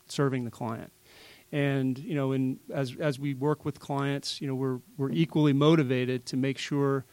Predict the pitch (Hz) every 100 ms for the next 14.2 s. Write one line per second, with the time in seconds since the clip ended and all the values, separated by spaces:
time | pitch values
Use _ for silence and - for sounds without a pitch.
0 | - _ - - 139 135 131 143 135 143
1 | 143 139 139 135 127 139 139 135 135 135
2 | 127 - - - - _ - 127 123 123
3 | 120 - 160 143 139 147 143 147 147 135
4 | 127 135 143 127 117 123 - 139 131 147
5 | 175 185 165 - 147 147 139 - 156 143
6 | 139 131 - 135 127 - 135 131 127 120
7 | - - - _ 135 131 147 135 143 -
8 | 156 143 135 131 - - 147 131 151 139
9 | 147 139 127 - 139 131 143 131 139 131
10 | - 147 131 - - 156 131 - - -
11 | - _ 165 190 - 151 139 135 392 156
12 | 135 - _ _ 160 151 151 139 120 -
13 | 170 - - 139 - 135 131 - 131 127
14 | 120